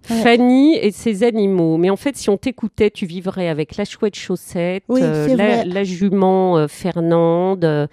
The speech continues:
Speaker 1: <laughs>
Speaker 2: la vache Paulette, euh,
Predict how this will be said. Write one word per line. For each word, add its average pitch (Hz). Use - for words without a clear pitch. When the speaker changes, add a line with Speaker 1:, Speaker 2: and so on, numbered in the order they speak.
Speaker 1:
<laughs> 262
Speaker 2:
la 190
vache 180
Paulette, 190
euh, 160